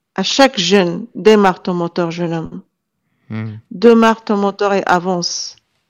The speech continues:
Speaker 2: Ouais.
Speaker 1: Parce que si tu le démarres pas, il n'y aura personne qui démarre à ta place. Et quand la chance, elle se présente, il faut la saisir. Et quand tu es là, la première, tu saisiras la deuxième et la troisième.
Speaker 2: Mhm.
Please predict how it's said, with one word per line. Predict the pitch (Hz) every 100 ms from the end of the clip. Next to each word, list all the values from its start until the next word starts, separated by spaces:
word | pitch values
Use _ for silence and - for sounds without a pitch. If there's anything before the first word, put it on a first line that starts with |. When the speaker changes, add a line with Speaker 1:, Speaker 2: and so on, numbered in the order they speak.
| _ - - _ _ _
Speaker 2:
Ouais. | -
Speaker 1:
Parce | 208 202
que | 220
si | - 220
tu | 240
le | 202
démarres | 233 233 226 -
pas, | - 226 247 277 _
il | - 214
n'y |
aura | 214 202 202
personne | 226 - 226
qui | 202 180
démarre | 175 175 170
à | 170
ta | 156
place. | 151 180 160 - - - _ _ _ _ _ _ _ _ -
Et | 196
quand | 202 220 220
la | 196
chance, | 202 - 247 240
elle | 214
se | 208
présente, | 214 - 220 185 202 196
il | 196
faut | -
la | 185 180
saisir. | - 208 185 185 175 - _ _ _ _ _ - - _ _
Et | -
quand | - 214 202
tu | 214
es |
là, | 196 190 185 -
la | 180
première, | 180 202 190 190 196 202 208
tu | 202
saisiras | 190 175 190 185
la | 180
deuxième | 165 175 165 185 180
et |
la | 170
troisième. | 165 - 175 156 165 156
Speaker 2:
Mhm. | -